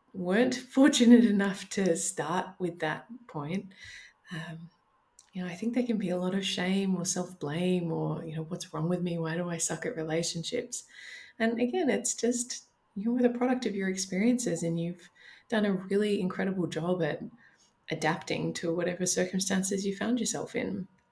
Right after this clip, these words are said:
Um, you know, to kind of apply that lens to, you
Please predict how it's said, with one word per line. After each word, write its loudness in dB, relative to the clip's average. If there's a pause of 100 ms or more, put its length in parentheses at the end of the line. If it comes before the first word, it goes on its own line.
(520)
Um, 0 (520)
you 2
know, 2
to 2
kind 4
of 6
apply 2
that 2
lens 0
to, -6
you -6